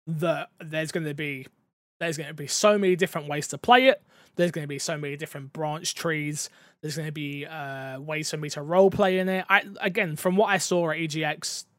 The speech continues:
a year, no, two year, no, a year ago, a year ago. Um, again, we didn't, no, but yeah, we didn't have one this year. Yeah, a year ago. That's right. Um, yeah, for me, I'm just like,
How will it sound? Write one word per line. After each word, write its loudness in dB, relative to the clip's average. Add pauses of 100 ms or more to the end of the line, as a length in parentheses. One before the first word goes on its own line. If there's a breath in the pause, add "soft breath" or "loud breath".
(160)
a -8
year, -4
no, 2
two -4 (140)
year, 2
no, -2
a -4
year -2
ago, -12
a -10
year -2
ago. -12 (680 loud breath)
Um, 2 (360)
again, -10
we -8
didn't, -10 (160)
no, 0
but -16
yeah, -6 (280)
we -20
didn't -4
have -6
one -14
this -16
year. -20 (200)
Yeah, 0
a -8
year -6
ago. -18 (140)
That's -16
right. -14 (520 loud breath)
Um, 4 (1120)
yeah, 6
for 0
me, 2
I'm -2
just -6
like, -10